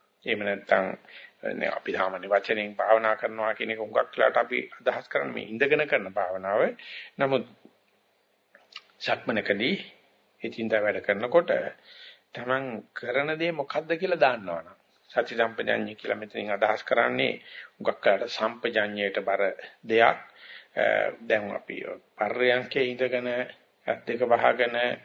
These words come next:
අතක් පිට අතක් තියාගෙන කායික ක්‍රියා නතර කරලා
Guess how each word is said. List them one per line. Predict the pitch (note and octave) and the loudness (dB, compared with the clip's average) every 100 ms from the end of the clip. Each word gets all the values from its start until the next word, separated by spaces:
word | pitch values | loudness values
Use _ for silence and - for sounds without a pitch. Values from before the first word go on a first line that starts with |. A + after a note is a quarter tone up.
| - - _ | -20 -20 _
අතක් | - - G#2+ | -4 0 0
පිට | - A#2 | -2 2
අතක් | A2+ A2+ B2 - | 2 4 0 -2
තියාගෙන | - A#2+ A#2 A#2+ A#2+ A#2+ A#2+ B2 - _ _ - | 0 4 4 4 -2 0 -2 -4 -8 _ _ -6
කායික | A2 G2+ G#2 A2 | 0 2 2 -2
ක්‍රියා | G#2+ A#2+ A#2 A#2 B2 - - | -2 0 2 2 -2 -6 -4
නතර | C3 B2 B2 | -4 2 2
කරලා | B2 A#2+ A#2+ B2 B2 | 4 2 4 6 6